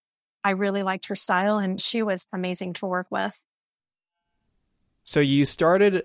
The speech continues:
Speaker 2: out selling with porch pickups. Is that all you've done? Have you sold your bread anywhere else over the last year and a half?
Speaker 1: No, I have not. And again, Oregon, as you know, is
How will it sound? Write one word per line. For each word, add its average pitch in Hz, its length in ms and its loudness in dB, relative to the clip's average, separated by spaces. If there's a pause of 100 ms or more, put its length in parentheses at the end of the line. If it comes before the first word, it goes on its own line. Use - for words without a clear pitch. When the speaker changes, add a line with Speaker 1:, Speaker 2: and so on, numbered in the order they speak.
Speaker 2:
out 135 440 0
selling 113 880 -2
with 117 300 -8
porch - 460 0
pickups. - 640 -6 (120)
Is 120 280 -4
that 131 340 0
all 131 280 2
you've 139 280 -4
done? 143 600 -2 (200)
Have 120 220 -4
you 120 280 0
sold 127 400 0
your 123 140 2
bread 117 320 2
anywhere 120 460 2
else 120 340 2
over 127 140 0
the 123 60 0
last 123 420 2
year 123 180 2
and 123 80 4
a 117 40 0
half? 127 360 0 (960)
Speaker 1:
No, 269 460 2
I 277 140 0
have 277 280 -2
not. 190 600 -2 (140)
And 214 540 2
again, 220 500 2
Oregon, 220 640 0
as 202 240 -6
you 240 160 0
know, 196 440 2
is 196 480 -4